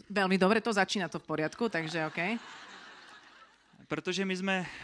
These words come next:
Speaker 2: skutečně napojeni na, na přírodu a na přírodní biorytmy a my, eh, ano, my sice reagujeme na,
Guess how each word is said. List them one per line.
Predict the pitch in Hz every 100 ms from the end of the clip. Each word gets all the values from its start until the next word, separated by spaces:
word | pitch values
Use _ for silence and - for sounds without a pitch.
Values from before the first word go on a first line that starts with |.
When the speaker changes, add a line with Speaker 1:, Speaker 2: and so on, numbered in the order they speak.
| 139
Speaker 2:
skutečně | - 175 180 175 - 185 170 156
napojeni | 131 151 - 180 170 165 160
na, | 156 139 131 127
na | 131 135
přírodu | - 151 156 151 156
a |
na | 147
přírodní | 139 156 156 151
biorytmy | 143 147 151 151 160 160
a |
my, | 151 156 156 143
eh, | 90 107 113
ano, | - 147 127
my | 120
sice | 135 156 160
reagujeme | 156 151 151 151 151 151 151
na, | 151 139 131 123 123